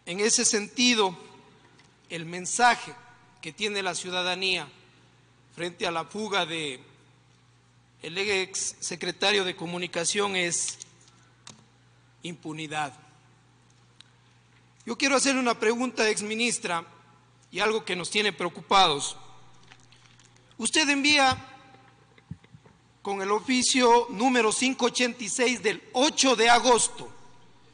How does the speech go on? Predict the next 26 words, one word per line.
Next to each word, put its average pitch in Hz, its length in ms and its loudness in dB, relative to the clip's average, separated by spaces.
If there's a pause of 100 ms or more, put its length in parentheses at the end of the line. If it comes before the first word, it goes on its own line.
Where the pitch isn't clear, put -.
(220)
escúchese 220 520 -2
bien 240 180 0
esta 214 240 -2
fecha, 202 480 -4
ocho 254 380 2
de 208 100 2
agosto 214 640 0 (760)
del 165 140 -6
dos 185 160 -4
mil 240 220 -2
dieciocho, 240 680 2 (460)
suscrito 247 540 -2
por 220 180 0
usted, 226 440 4 (800)
al - 160 -4
Consejo 233 480 2
de 269 80 4
la 226 140 4
Judicatura 247 720 2
una 208 220 -2
comunicación 226 840 0 (420)
que 220 160 0
se 233 320 0
eviten 269 720 4
las 226 160 2
disposiciones 254 1040 2